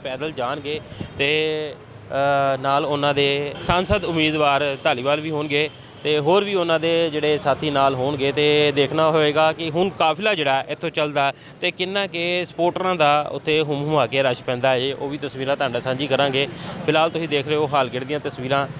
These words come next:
ਜੋ ਕਿ ਅੰਮ੍ਰਿਤਸਰ ਦੇ ਵਿੱਚ ਅੱਜ, ਅ, ਸੀ ਐਮ ਭਗਵੰਤ ਮਾਨ ਦੀ ਆਉਣ ਤੋਂ ਪਹਿਲਾਂ ਇੱਥੇ ਸੁਰੱਖਿਆ ਦੇ ਕੜੇ ਪ੍ਰਬੰਧ ਕੀਤੇ ਗਏ ਹਨ। ਜਿਸ ਤਰ੍ਹਾਂ ਕਿ ਤੁਸੀਂ ਦੇਖ ਰਹੇ ਹੋ ਰਸਤੇ ਵੀ ਬੰਦ ਕੀਤੇ ਜਾ ਰਹੇ ਆ, ਬੈਰੀਕੇਡਿੰਗ ਲਗਾ ਦਿੱਤੀ ਗਈ ਆ ਤੇ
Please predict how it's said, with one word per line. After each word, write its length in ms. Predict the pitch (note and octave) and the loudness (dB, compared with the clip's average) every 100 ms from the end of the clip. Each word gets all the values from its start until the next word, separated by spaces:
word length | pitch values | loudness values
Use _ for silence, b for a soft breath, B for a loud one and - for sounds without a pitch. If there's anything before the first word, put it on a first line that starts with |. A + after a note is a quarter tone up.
| B B - | B B 0
ਜੋ 120 | D#3+ | 2
ਕਿ 200 | D#3+ E3 | 2 -2
ਅੰਮ੍ਰਿਤਸਰ 460 | D3+ F3+ F#3 F3+ D#3 | -2 -2 -2 -2 -2
ਦੇ 120 | D#3+ | -2
ਵਿੱਚ 320 | D3+ B2 C#3+ C3+ C#3 | -2 -4 -6 -2 -2
ਅੱਜ, 180 | C3+ C#3+ | 0 -2
ਅ, 480 | D3 C#3+ C3 C3 | -2 -2 0 0
ਸੀ 160 | B2 C3+ | -2 -4
ਐਮ 80 | C3+ | -4
ਭਗਵੰਤ 340 | C#3+ C#3 A#2+ | 0 0 0
ਮਾਨ 280 | C3 C3 B2+ | 2 2 2
ਦੀ 240 | B2 C3 B2 - | 0 -2 -4 -2
ਆਉਣ 160 | D3+ D3+ | 0 0
ਤੋਂ 100 | D3+ | 0
ਪਹਿਲਾਂ 400 | E3+ D#3+ C#3+ C#3+ C3 | 0 2 0 -2 -6
ਇੱਥੇ 260 | D3+ D3+ C#3 - | -6 -2 -4 0
ਸੁਰੱਖਿਆ 340 | D3 - D#3+ | -2 2 2
ਦੇ 120 | C#3 | 2
ਕੜੇ 180 | C3+ C3+ | 2 0
ਪ੍ਰਬੰਧ 320 | C3 A#2+ A#2+ | 2 2 2
ਕੀਤੇ 200 | A2+ A2 | 0 -4
ਗਏ 100 | G#2+ | -4
ਹਨ। 120 | G#2 G2+ - | -4 -8 0
ਜਿਸ 160 | F3 E3+ | 2 4
ਤਰ੍ਹਾਂ 160 | G#3+ | 2
ਕਿ 60 | G#3+ | 4
ਤੁਸੀਂ 180 | G#3 G3 | 2 4
ਦੇਖ 200 | F3+ E3+ | 4 4
ਰਹੇ 120 | F3+ | 4
ਹੋ 140 | F#3 | 4
ਰਸਤੇ 240 | F3+ D#3+ F#3+ | 4 2 2
ਵੀ 100 | F#3+ | 2
ਬੰਦ 220 | D#3 D3+ | 2 2
ਕੀਤੇ 240 | D#3 E3+ | 0 0
ਜਾ 140 | D#3 D3 | 2 2
ਰਹੇ 120 | D3+ | 2
ਆ, 40 | |
ਬੈਰੀਕੇਡਿੰਗ 480 | C#3+ C3+ C#3 C#3+ D#3 | 2 2 2 2 2
ਲਗਾ 260 | D3 C3 B2 | 2 2 2
ਦਿੱਤੀ 240 | C3 D3+ | 0 0
ਗਈ 200 | C#3 C3+ | 0 2
ਆ 120 | C#3 - B B - | 2 0 B B -2
ਤੇ 480 | F3+ F#3+ F#3+ G3 | 0 2 2 2